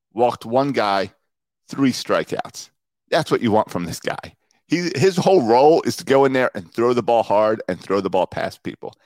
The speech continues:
He got three strikeouts tonight in one inning. That's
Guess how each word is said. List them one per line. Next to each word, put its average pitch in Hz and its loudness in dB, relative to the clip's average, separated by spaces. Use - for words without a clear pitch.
He - -8
got - -4
three 151 -2
strikeouts - -4
tonight 60 -10
in 95 -6
one 92 -2
inning. 73 -10
That's 110 0